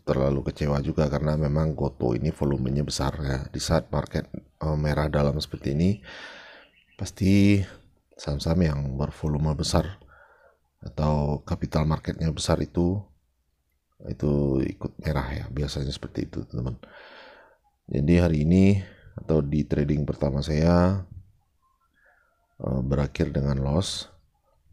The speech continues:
Saya tidak tahu apakah nanti di sesi berikutnya saya mendapatkan saham yang bagus untuk di, eh, tradingkan. Kita lihat saja nanti. Semoga teman-teman semuanya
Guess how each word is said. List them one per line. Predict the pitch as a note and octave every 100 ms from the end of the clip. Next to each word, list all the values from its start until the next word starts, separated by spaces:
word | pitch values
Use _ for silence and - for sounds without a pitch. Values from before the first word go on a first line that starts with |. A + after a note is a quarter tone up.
| _ _
Saya | - -
tidak | - - -
tahu | C2
apakah | C#2 C2+ B1+ - D2+
nanti | D2 D2 E2
di | A1+ D2
sesi | - D#2 - D#2+
berikutnya | D2 C#2+ C#2+ C#2 E2 F2+ F#2+ F2+
saya | - C#2+ C#2+ C2+ C2+ B1 G#1 - -
mendapatkan | - G#1 A#1+ B1 B1 B1+ B1+ B1 - - C#2
saham | C#2 D2 C#2+
yang | C#2+ C#2
bagus | C#2+ F2+ - D#2
untuk | C#2 D2 -
di, | D2 C#2 C2 - - - - - - _ _ _ _ -
eh, | - C#2 C2
tradingkan. | C#2+ C#2+ D2+ C#2+ F#2 G#2+ G#2 - - - - _ -
Kita | -
lihat | B1+ -
saja | - C#2+
nanti. | C#2 C2+ C#2+ F2+
Semoga | C2 - B1 A#1+ D#2+ F2 E2
teman-teman | C#2+ C#2 D2 D2
semuanya | - D2 C2+ C2+ E2 F2 F#2